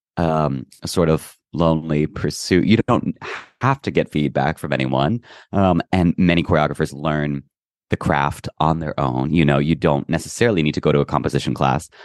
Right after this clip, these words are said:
Um, but I, I love that you've brought this up, that you, you are seeking the feedback, because, um, it's something that Troy Schumacher, my good friend and the director of Ballet Collective,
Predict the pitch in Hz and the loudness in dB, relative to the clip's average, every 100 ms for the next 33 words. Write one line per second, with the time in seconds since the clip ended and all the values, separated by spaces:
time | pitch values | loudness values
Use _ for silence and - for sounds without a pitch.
0 | - _ - 90 73 71 65 - _ 90 | -20 _ -2 0 0 -2 -6 -14 _ 0
1 | 82 82 - 82 73 85 80 80 78 78 | 0 0 -2 0 2 2 2 0 0 -4
2 | - 76 - - - 73 82 71 - - | -2 -2 -2 -4 -2 0 2 0 -4 -8
3 | 76 80 76 69 - 85 - 123 123 117 | 0 2 0 -2 -6 -8 -4 -4 -4 -2
4 | 135 143 139 - 98 90 - - - - | 0 0 -2 0 0 0 -2 -20 -20 -20
5 | - 82 78 73 - - - 95 - 80 | -2 0 2 0 -4 -6 0 0 2 2
6 | 78 78 73 - 85 78 - 151 107 - | 4 4 2 0 0 2 2 0 0 0
7 | 80 80 107 _ 76 69 - - 73 69 | 0 0 -6 _ -10 -2 0 2 0 0
8 | 67 69 65 67 67 67 67 62 62 65 | 0 0 2 0 0 -2 -4 -6 -2 0
9 | - 95 127 - 78 71 | 0 0 0 2 2 2